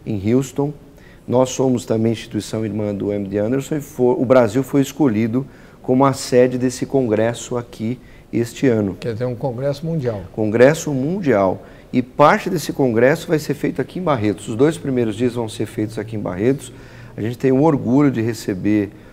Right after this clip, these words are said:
Speaker 1: o presidente do M D Anderson aqui, o presidente de outras instituições de tratamento de câncer no mundo. Isso é um reconhecimento à seriedade do hospital,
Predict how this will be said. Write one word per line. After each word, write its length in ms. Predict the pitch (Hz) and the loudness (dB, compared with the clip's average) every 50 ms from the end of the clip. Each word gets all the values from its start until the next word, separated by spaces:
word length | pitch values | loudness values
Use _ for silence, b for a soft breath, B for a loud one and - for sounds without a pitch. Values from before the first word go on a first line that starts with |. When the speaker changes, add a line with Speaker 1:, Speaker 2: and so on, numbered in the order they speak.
| B - | B -8
Speaker 1:
o 120 | - 104 | -8 -6
presidente 720 | 90 - 123 139 143 123 117 107 107 113 131 143 - - 107 | -2 2 2 2 2 0 -2 -2 0 0 0 0 -2 -4 -4
do 100 | 110 110 | -4 -4
M 100 | 104 101 | -4 -2
D 140 | - 104 | -2 -2
Anderson 460 | 104 104 104 101 95 101 - - 98 95 | 0 0 0 -2 -4 -6 -8 -10 -10 -10
aqui, 400 | 92 - - - 117 131 151 B B B B B B - | -10 -10 -8 -6 -6 -6 -6 B B B B B B -6
o 100 | 110 101 | -6 -2
presidente 640 | - - 127 143 131 123 104 117 131 143 139 - 113 | 2 2 4 4 2 0 0 0 0 0 -2 -4 0
de 80 | 107 | 4
outras 420 | 120 127 147 160 160 156 127 110 120 | 4 6 6 4 2 -2 -4 -4 -4
instituições 680 | 127 120 - - - 113 107 - - - 117 123 120 104 | -6 -6 -8 -8 -6 -6 -6 -6 -4 -2 -2 -2 -2 -4
de 80 | 104 | -6
tratamento 480 | 104 - 110 107 110 107 101 107 104 101 | -4 -2 -2 -2 -2 -2 -4 -4 -4 -6
de 120 | - 104 | -6 -8
câncer 380 | 95 - 117 110 110 - - 110 | -6 -4 -4 -4 -4 -6 -8 -8
no 120 | 104 101 | -6 -6
mundo. 420 | 95 95 98 110 127 127 135 147 143 143 B B B B B B B B - | -4 -4 -4 -2 -2 -2 -4 -4 -6 -8 B B B B B B B B -2
Isso 320 | 123 143 160 160 - 196 | -2 -2 -2 -2 -2 -2
é 60 | 190 | 0
um 60 | 190 185 | 0 0
reconhecimento 960 | 165 180 180 180 185 175 180 185 180 - - 196 165 135 127 123 120 - 113 | 0 0 0 0 0 0 0 0 -2 -2 -2 0 2 2 2 2 0 -2 -4
à 60 | 104 | -4
seriedade 640 | - - - 120 117 117 98 104 104 101 98 92 98 | -4 -2 -2 0 0 0 2 2 2 2 2 -2 -2
do 120 | 98 110 | -2 0
hospital, 720 | 131 156 156 - - 131 - - - 98 101 113 139 165 | 0 0 -2 -4 -8 -10 -6 -2 2 2 4 2 2 0